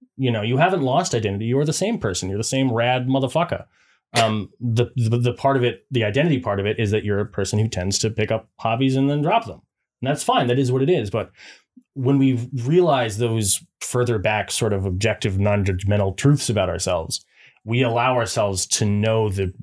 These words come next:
real us, the consistent us, the, the identity that we don't have to worry about losing, 'cause it just is your identity. Because,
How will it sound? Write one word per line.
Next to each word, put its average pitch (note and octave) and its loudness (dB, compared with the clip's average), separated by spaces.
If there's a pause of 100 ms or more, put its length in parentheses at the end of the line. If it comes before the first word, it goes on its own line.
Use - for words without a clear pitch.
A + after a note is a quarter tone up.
real B2 0
us, - -12
the - -8
consistent G2 -2
us, - -6
the, A2+ 0
the G#2+ 0
identity G#2+ 2
that F#2 -2
we G2+ 0
don't G2 0
have G2+ -2
to G#2 -2
worry G2 0
about F2+ -2
losing, B2+ 0
'cause F#2 -4
it F2+ -6
just - -4
is C#3+ 2
your - -8
identity. E2 -8 (360)
Because, G2+ 0